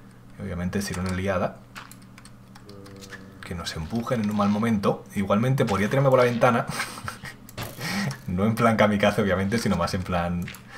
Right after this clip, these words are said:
me tiro a la catarata que hemos preparado antes, ¿no? Antes no, sino an-, ostras, genial. Anteriormente, pero ya veis que efectivamente puede ser diamantes. No lo decía por decir, ¿eh? No lo decía <laughs> por decir. <laughs> Ya sé que nadie estaría dudando, ¿eh? Pero es por bromear un poco.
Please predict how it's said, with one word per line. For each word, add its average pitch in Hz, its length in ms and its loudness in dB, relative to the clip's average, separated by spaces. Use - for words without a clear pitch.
me 87 100 0
tiro 101 380 0
a 101 60 0
la 87 120 2
catarata 90 420 0
que 90 60 -2
hemos 90 140 -2
preparado 90 360 2
antes, 95 280 0
¿no? 160 140 -2
Antes 85 320 -4
no, 123 100 2
sino 92 260 -4
an-, 107 200 -4
ostras, - 380 -2
genial. 98 260 0
Anteriormente, 98 580 2
pero 92 160 0
ya 87 60 4
veis 101 160 0
que 101 80 0
efectivamente 101 520 0
puede 98 160 0
ser 92 120 -2
diamantes. 101 360 4
No 107 60 0
lo 98 60 2
decía 98 160 0
por 98 120 4
decir, 123 200 2
¿eh? 156 60 2
No 135 60 0
lo 127 80 4
decía 143 400 2
<laughs> - 220 -6
por 113 240 2
decir. 147 640 0
<laughs> 190 260 0
Ya 90 140 2
sé 107 120 0
que 101 100 2
nadie 98 180 2
estaría 98 340 2
dudando, 87 360 -2
¿eh? 160 80 2
Pero 87 280 -4
es - 60 -16
por 95 140 0
bromear 92 320 0
un 95 100 -2
poco. 92 380 0